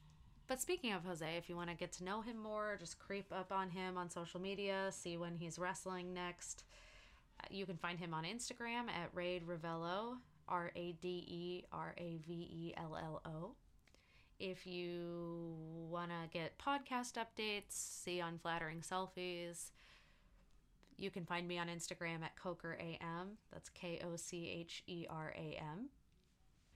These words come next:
So I guess this is the part where I tell you to subscribe to my podcast, rate it five stars, like it, share it on social media, tell all your friends and family about it.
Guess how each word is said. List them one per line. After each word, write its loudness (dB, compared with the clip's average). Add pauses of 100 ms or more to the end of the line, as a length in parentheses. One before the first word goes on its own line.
(120)
So 0
I 4
guess 2
this -2
is -4
the -2
part 0
where 4
I 4
tell -2
you 0 (120)
to -4
subscribe -2
to -2
my 0
podcast, -2 (300)
rate 2
it -4
five -4
stars, 6
like 2
it, 2
share 2
it 4
on 0
social -2
media, 2
tell 0
all 2
your -2
friends -2
and -8
family 0
about 4
it. 0